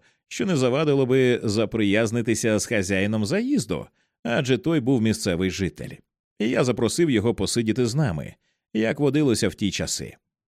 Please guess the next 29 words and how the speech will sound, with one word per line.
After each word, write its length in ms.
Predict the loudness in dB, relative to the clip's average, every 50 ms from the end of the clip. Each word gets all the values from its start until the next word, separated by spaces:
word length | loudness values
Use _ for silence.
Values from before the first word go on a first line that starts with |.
| _ _ _ -4
Та 120 | -2 0
він 180 | 2 2 2 2
був 180 | 2 2 2
надто 320 | 2 0 0 0 0 -2 0
поважний 500 | 0 2 2 2 2 2 2 0 -2 -2
чоловік, 500 | 0 0 2 2 2 2 2 0 0 0
щоб 220 | 0 -2 -2 -2
сидіти 420 | -2 -2 -2 0 0 0 0 -2
з 80 | -2 -2
такими 340 | -4 -4 -2 -2 -2 0 0
голодранцями, 880 | 0 0 0 0 2 2 0 0 0 -2 -2 0 0 2 2 2 0 0 -4 _ _ _ _
як 260 | -2 -2 -2 0 0 0
Рейсом 500 | 0 2 2 2 2 2 0 0 0 -2 -2
і 160 | -2 -2 -2
я. 340 | -2 -4 -8 -8 -8 -10 -14 _ _ _ _ _ _ _ _ _ _ _ _ _ _ 0
Він 200 | 2 2 4 4
уже 180 | 2 2 2
зібрався 500 | 2 2 2 2 2 2 2 2 2 2
вийти 260 | 2 2 2 2 0
з 80 | -2 -2
кімнати, 580 | -2 -2 0 0 0 0 -2 -2 -2 -2 -2 0
але 280 | 0 0 2 2 2 0
я 400 | -2 -2 -2 0 0 2 2 0
підкликав 600 | 0 -2 -4 -2 0 0 0 2 2 0 -2 -2
його 200 | 0 0 0 2
до 120 | 2 0
себе 340 | 0 0 -2 -2 0 0 0 0
і 160 | 0 -2 -2
спитав, 580 | -2 -4 -6 -6 -4 -4 -2 -2 -2 -2 -4